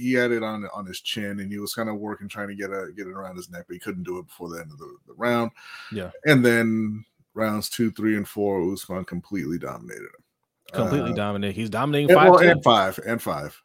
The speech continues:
Speaker 1: Uh,
Speaker 2: Yeah.
Speaker 1: and, and, I mean, to the point where his, his, uh, Leon Edwards' corner was screaming at him.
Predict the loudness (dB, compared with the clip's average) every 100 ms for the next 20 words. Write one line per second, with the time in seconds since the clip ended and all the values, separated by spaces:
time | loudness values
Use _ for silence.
0 | _ _ -4 -2 -2 -4 -6 -6 -4 -4
1 | -6 -8 -8 -8 -8 -8 -8 0 0 2
2 | 0 0 0 0 0 -4 -6 -6 -4 -6
3 | -10 -16 _ -12 -6 -2 0 0 -4 -4
4 | -6 -8 -8 -6 -6 -6 -8 -6 -2 -2
5 | -2 -4 -8 -10